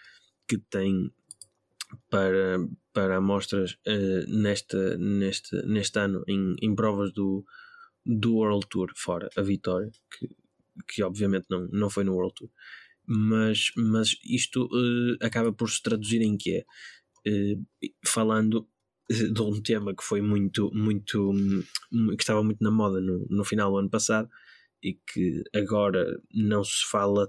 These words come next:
tanto porque é o, que,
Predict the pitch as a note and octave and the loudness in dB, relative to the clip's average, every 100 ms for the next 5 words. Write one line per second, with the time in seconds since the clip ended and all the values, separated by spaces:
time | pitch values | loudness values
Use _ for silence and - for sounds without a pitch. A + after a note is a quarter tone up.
0 | - A2 G#2 G2 - A2+ - F2 - - | 0 0 2 2 -2 -10 -6 -6 -6 -4
1 | F2 E2+ - - - G2 - A1 B1 A#1 | -2 -2 -6 -4 -6 -4 -8 -4 -2 -4
2 | - G1+ - - _ - - - C2+ | -6 -10 -12 -20 _ -20 -18 -12 -10